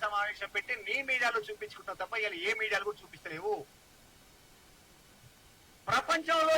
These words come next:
ఇవాళ విదేశీ పర్యటనలో భాగంగా శ్రీధర్ బాబు గారు గతంలో అమెరికాకు పోయి వివిధ కంపెనీలతోటి మాట్లాడి, బహుళజాతి కంపెనీలతోటి మాట్లాడి, తెలంగాణ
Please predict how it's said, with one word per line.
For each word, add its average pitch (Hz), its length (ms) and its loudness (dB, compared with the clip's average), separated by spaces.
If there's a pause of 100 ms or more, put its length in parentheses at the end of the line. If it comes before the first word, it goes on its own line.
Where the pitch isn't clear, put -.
ఇవాళ 320 220 4 (1600)
విదేశీ 320 480 2
పర్యటనలో 294 440 2 (100)
భాగంగా 294 420 4 (1120)
శ్రీధర్ 294 380 0
బాబు 294 220 4
గారు 311 180 4 (100)
గతంలో 302 360 2 (100)
అమెరికాకు 294 440 2 (100)
పోయి 311 260 4 (1040)
వివిధ 294 240 0 (320)
కంపెనీలతోటి 311 600 2 (140)
మాట్లాడి, 294 500 4 (880)
బహుళజాతి 311 640 4 (100)
కంపెనీలతోటి 277 520 2 (100)
మాట్లాడి, 302 460 4 (840)
తెలంగాణ 311 520 4